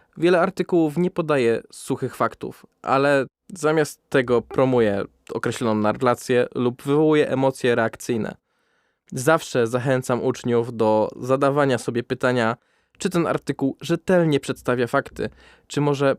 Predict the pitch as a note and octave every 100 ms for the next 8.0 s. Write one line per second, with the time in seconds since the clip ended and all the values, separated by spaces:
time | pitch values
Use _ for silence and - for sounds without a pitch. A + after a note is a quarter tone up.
0 | _ D#3 D3+ D#3 C#3+ B2+ - D3 C#3 B2
1 | B2 B2+ B2 A#2+ A#2 A#2+ B2+ - B2 A#2+
2 | - - - C3 - A#2+ A#2+ D3 B2 G2
3 | - _ _ _ _ _ _ _ _ F3+
4 | F#3+ G#3 F3 D3 - C#3+ B2 A3 - B2
5 | A#2+ A2 - - D#3 D3 B2+ A#2 A2+ -
6 | - _ - F3+ F3 D#3+ - D3 B2 -
7 | B2+ A2 G#2 G#2+ G#2 - A#2+ B2+ A#2